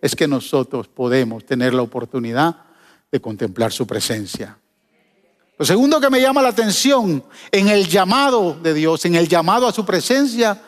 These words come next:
es la zarza. Fíjese, es interesante. La zarza es la za-, es, es la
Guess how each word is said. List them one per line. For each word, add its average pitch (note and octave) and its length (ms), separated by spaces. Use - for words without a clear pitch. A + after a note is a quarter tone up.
es D#3+ 180
la C3+ 120
zarza. D#3+ 600
Fíjese, G3 400
es - 100
interesante. F3+ 800
La C#3 80
zarza A3 420
es A3+ 60
la G#3+ 120
za-, F#3+ 320
es, - 320
es F#3 160
la G#3 160